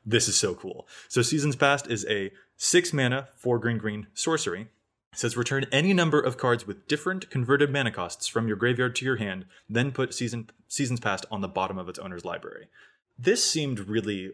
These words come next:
unassuming to me the first time that I saw it. I'm like, "Oh, you know, it's okay. Why wouldn't I just run Praetor's Council or something?"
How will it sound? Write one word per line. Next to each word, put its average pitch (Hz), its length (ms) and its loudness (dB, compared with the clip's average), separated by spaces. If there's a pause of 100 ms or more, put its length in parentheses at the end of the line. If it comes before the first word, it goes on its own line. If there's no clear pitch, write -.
(120)
unassuming 92 560 -8
to 98 80 -12
me 90 100 -12
the 87 80 -8
first 92 220 -10
time 87 140 -14
that - 100 -8
I - 20 -4
saw 87 220 -8
it. - 80 -8
I'm 113 80 -10
like, 127 240 -8
"Oh, 214 140 -4
you 190 120 -4
know, 160 100 -6
it's 147 120 -6
okay. 110 340 2
Why 90 240 -2
wouldn't 113 220 -4
I 110 80 -2
just 117 180 -4
run 117 220 -4
Praetor's 117 340 2
Council 85 380 -10
or 90 80 -8
something?" 92 360 -16